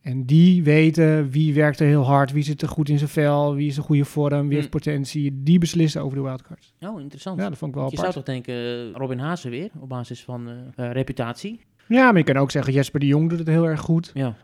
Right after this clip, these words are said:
Speaker 1: Of, eh, Tim van Rijthoven is heel erg
Speaker 2: Ja.
Speaker 1: goed bezig. Eh, maar goed, hij heeft natuurlijk ook wel wat voor de kwalificatie, nog wat wildcards vrij.
Speaker 2: Tuurlijk, ja.
Speaker 1: Eh, dat je via die route in het hoofdtoernooi kan komen.
Speaker 2: Ja.
Speaker 1: Maar dat is wel natuurlijk, eh, ja, dat staat alweer bijna te beginnen.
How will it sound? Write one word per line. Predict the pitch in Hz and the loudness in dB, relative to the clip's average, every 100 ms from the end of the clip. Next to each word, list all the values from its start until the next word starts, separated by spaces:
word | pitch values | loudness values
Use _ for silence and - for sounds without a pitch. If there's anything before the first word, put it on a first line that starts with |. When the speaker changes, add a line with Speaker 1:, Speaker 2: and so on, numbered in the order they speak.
| _ | _
Speaker 1:
Of, | 123 - | -14 -10
eh, | 135 120 | -10 -4
Tim | 135 | -4
van | 120 139 | -2 -2
Rijthoven | 147 156 156 156 156 | -2 0 2 2 0
is | |
heel | 147 151 | 0 0
erg | 151 | 0
Speaker 2:
Ja. | 147 | -2
Speaker 1:
goed | 147 | 0
bezig. | 147 151 147 151 147 | 2 2 0 -4 -4
Eh, | - 123 | -10 -12
maar | 123 123 | -10 -10
goed, | 135 147 | -6 -4
hij | 131 | -4
heeft | 131 | -6
natuurlijk | 143 - | -6 -4
ook | 143 | -2
wel | 147 139 | -2 -2
wat | 135 | -2
voor | - 147 | -6 -10
de | 131 | -10
kwalificatie, | 123 147 123 - 127 135 151 | -8 -6 -6 -6 -6 -6 -8
nog | 135 | -10
wat | 131 139 | -8 -10
wildcards | 143 143 139 - 139 | -4 -4 -4 -8 -8
vrij. | - 131 | -6 -6
Speaker 2:
Tuurlijk, | 123 127 95 | -4 -6 -8
ja. | - 123 - _ | -12 -14 -14 _
Speaker 1:
Eh, | 127 123 | -10 -8
dat | 127 120 | -6 -6
je | 127 | -6
via | - 139 | -2 -2
die | 131 139 | 0 0
route | 135 123 123 123 120 - _ _ _ | -2 -4 -6 -6 -8 -16 _ _ _
in | - | -6
het | 131 | -2
hoofdtoernooi | 127 139 147 139 | 0 0 -2 -6
kan | 127 | -8
komen. | 113 120 127 180 _ _ _ _ _ | -10 -10 -10 -14 _ _ _ _ _
Speaker 2:
Ja. | 131 110 | -18 -12
Speaker 1:
Maar | - | -2
dat | 202 180 | 0 2
is | |
wel | 139 127 | 0 -2
natuurlijk, | 120 131 123 | -2 -4 -4
eh, | 123 127 | -4 -2
ja, | 147 | -4
dat | 127 | -6
staat | - 123 | -12 -8
alweer | 131 131 | -4 -2
bijna | 127 131 135 135 | -2 -4 -6 -8
te | 151 | -10
beginnen. | - 220 294 | -2 -2 -2